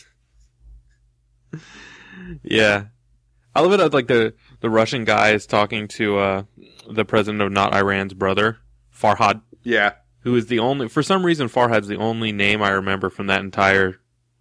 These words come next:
Speaker 2: retinue.
Speaker 1: Farhad. That's 'cause he says it. Farhad.
Speaker 2: Farhad.
Speaker 1: Farhad.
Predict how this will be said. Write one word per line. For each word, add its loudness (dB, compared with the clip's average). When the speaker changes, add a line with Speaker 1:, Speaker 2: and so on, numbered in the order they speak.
Speaker 2:
retinue. -2
Speaker 1:
Farhad. -6
That's -2
'cause 2
he -4
says 2
it. -6
Farhad. 2
Speaker 2:
Farhad. 0
Speaker 1:
Farhad. -2